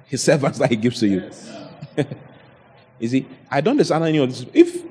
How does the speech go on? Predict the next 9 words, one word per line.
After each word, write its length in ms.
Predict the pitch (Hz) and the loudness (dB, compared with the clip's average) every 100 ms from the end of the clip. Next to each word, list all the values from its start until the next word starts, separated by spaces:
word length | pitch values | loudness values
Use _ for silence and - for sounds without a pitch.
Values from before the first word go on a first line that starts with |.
| - - - - - - | -20 -20 -20 -20 -20 -4
they 140 | 131 | 4
are 80 | 123 | 4
preaching, 400 | 120 156 139 117 | 4 0 2 0
I'll 100 | 135 | -2
sit 160 | 139 202 | -2 -2
down 120 | 156 | 0
and 100 | 107 | 0
listen. 240 | 110 - - - - - - - _ - _ | -2 -6 -16 -20 -20 -20 -20 -20 _ -20 _
Yeah. 200 | - 135 | -10 -10